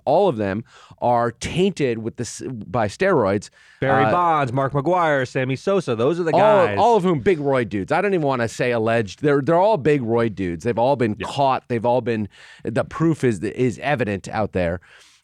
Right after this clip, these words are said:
Speaker 1: Um, a-, and so it's one of the most remarkable things in the long and illustrious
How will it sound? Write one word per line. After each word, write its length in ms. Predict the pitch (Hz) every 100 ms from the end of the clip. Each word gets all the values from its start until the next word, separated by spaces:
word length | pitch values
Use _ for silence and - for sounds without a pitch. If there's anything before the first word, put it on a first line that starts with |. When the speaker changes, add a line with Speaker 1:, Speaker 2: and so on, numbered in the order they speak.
| -
Speaker 1:
Um, 400 | 120 110 107 107 - _
a-, 180 | 101 -
and 180 | 151 151
so 400 | - 156 143 - _ _
it's 320 | 127 151 - 120 - - 123 - -
one 240 | 135 143
of 20 | 147
the 40 |
most 140 | 139 -
remarkable 380 | 120 123 123 120
things 320 | 120 113 90
in 100 | 113
the 80 | 104
long 520 | 101 117 117 123 85
and 100 | 104
illustrious 720 | 101 110 117 - 117 110 -